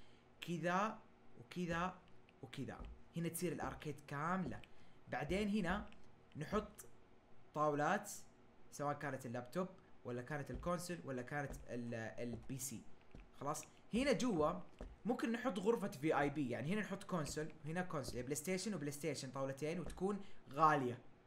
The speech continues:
مرة غالية، يعني زي هذه، هذه غالية ترى، الطاولة غالية، بلاي ستيشن غالي، اليد غالية، بس نجيب لهم كرسي غالي وشاشة غالية ونحطهم هنا، ونسوي مثلها واحدة ثانية هنا. هذه يصير حقت كذا، هنا مكان حق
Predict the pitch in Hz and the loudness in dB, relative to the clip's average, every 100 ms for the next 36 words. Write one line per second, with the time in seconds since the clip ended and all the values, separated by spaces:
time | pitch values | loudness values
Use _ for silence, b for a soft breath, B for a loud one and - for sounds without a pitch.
0 | - - 170 190 165 143 147 139 127 143 | -14 -2 4 4 4 4 4 4 4 2
1 | 165 214 214 214 226 220 233 180 143 135 | 4 4 6 6 4 6 6 4 2 -2
2 | - - B B - - 214 214 180 185 | -6 -10 B B -10 4 6 6 8 8
3 | 170 170 185 139 160 185 185 147 151 156 | 8 4 2 -2 -2 -4 -2 0 0 2
4 | 170 165 151 156 180 180 165 156 180 151 | 0 0 2 2 2 0 -4 -4 -2 -4
5 | - 175 156 131 151 160 214 143 180 175 | -2 -2 -2 0 2 2 0 -2 -4 -4
6 | 143 165 180 226 - B B B - 151 | -2 0 2 0 -4 B B B -8 -4
7 | - - 160 139 131 104 - - - - | -4 0 2 2 -2 -4 -10 -18 -18 -18
8 | - 151 160 247 214 226 196 170 185 165 | -6 -2 2 4 2 2 0 0 -2 -2
9 | 208 165 135 - - - - - - - | 0 0 -2 -6 -10 -12 -10 -10 -12 -2
10 | - 202 - 214 180 180 180 175 135 175 | 2 4 4 2 2 0 0 -2 0 0
11 | 165 147 185 185 170 175 | 0 0 0 0 0 -4